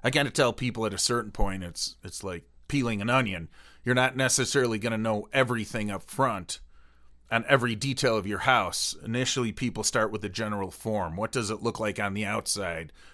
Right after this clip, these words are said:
What are the rooms like on the inside? Then when they work with that, they might fine tune. "Hey, how's the kitchen laid out? How's the bathroom laid out? How's the family room laid out? The man cave, the garage?"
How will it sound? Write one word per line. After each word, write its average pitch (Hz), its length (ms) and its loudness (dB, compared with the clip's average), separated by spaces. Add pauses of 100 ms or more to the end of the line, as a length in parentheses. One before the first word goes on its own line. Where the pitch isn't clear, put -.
What 113 160 2
are 110 80 0
the 107 80 2
rooms 107 320 0
like 104 220 0
on 104 180 -2
the 104 140 -2
inside? 104 400 -2
Then 117 180 -2
when 117 140 0
they 104 100 -2
work 107 300 -4
with 101 120 -6
that, 107 300 0 (300)
they 127 80 2
might 127 260 2
fine 110 320 0
tune. 98 360 -2
"Hey, 104 260 -2
how's 123 300 2
the 104 80 -6
kitchen 113 440 0
laid 90 220 -4
out? 85 240 -8
How's 110 180 0
the 113 80 -4
bathroom 110 500 -4
laid 90 200 -8
out? 82 340 -8 (300)
How's 120 180 2
the 117 80 -2
family 113 420 0
room 98 280 -2
laid 90 180 -4
out? 87 260 -4
The 107 80 -6
man 107 320 -2
cave, 92 400 -6
the 95 80 -8
garage?" 98 600 -2